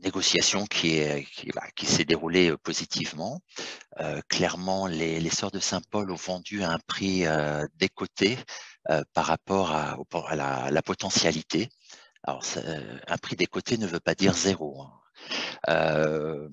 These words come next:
puisque globalement, on était autour de huit cent mille euros, euh, la cession de, de, de cet immeuble.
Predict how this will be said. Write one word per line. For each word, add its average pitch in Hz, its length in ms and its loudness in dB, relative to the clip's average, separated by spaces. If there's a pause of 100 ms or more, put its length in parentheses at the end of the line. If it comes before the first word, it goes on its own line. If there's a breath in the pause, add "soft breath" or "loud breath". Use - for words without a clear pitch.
(120)
puisque - 420 -8
globalement, 82 520 -4
on 87 80 -6
était 80 180 -8
autour 80 260 -8
de 78 80 -12
huit 78 80 -2
cent 82 160 2
mille 82 220 -6
euros, 80 320 -8 (160)
euh, 76 120 -8
la 76 120 -2
cession - 480 -2
de, 76 320 -10
de, 73 200 -10
de 78 120 -16
cet - 260 -4
immeuble. 78 380 -2